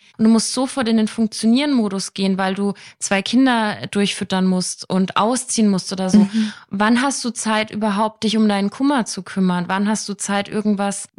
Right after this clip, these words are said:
Speaker 1: zu verarbeiten?
Speaker 2: Voll. Und dann kommt noch dazu, meistens, die meisten von uns versuchen ja auch, unsere Herzensmenschen während einer Beziehung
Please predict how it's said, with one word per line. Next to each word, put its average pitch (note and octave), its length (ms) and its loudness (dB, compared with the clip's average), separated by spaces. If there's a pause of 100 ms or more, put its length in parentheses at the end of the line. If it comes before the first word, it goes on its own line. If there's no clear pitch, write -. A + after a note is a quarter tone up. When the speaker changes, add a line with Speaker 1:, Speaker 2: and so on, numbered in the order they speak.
Speaker 1:
zu - 160 0
verarbeiten? G3+ 1080 -2 (400)
Speaker 2:
Voll. A#3+ 420 4
Und A3 120 4
dann A#3+ 160 -2
kommt - 220 -6
noch G#3 140 0
dazu, F#3 320 -6
meistens, G#3 560 -2
die F#3 100 -4
meisten G3+ 380 -2
von - 160 -8
uns - 160 -8
versuchen F#3+ 420 -4
ja F#3+ 200 0
auch, F3+ 100 -8
unsere F#3 280 -4
Herzensmenschen G3 840 -4 (420)
während A3 460 0
einer F#3 220 0
Beziehung F#3+ 640 -4